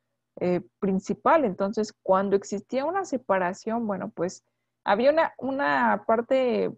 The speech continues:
bastante importante, ¿no? Era, si te divorcias, bueno, pues ya no te voy a mantener. Era una dependencia económica, se, se llegaba a suscitar una dependencia económica en la cual, bueno, pues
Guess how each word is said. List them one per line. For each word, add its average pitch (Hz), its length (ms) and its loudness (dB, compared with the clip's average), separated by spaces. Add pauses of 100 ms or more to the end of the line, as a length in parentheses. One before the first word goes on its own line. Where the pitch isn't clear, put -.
bastante 214 380 -2
importante, 190 560 -4
¿no? 185 180 -4
Era, 196 200 -4
si - 160 -16
te 208 120 0
divorcias, 262 380 2
bueno, 190 260 -6
pues - 380 -16 (1700)
ya 214 240 2
no 220 120 -4
te 220 80 -4
voy 185 140 2
a - 20 -6
mantener. 214 640 -6
Era 240 320 0
una 226 320 -4
dependencia 208 600 -6
económica, 233 580 -6
se, 202 300 -8 (200)
se 208 160 -4
llegaba 214 340 -2
a 415 40 -4
suscitar 226 380 -8
una 202 140 -6
dependencia 185 500 -8
económica 240 640 -6 (560)
en 202 80 -4
la 190 100 -2
cual, 226 220 2
bueno, 185 260 -6
pues - 340 -10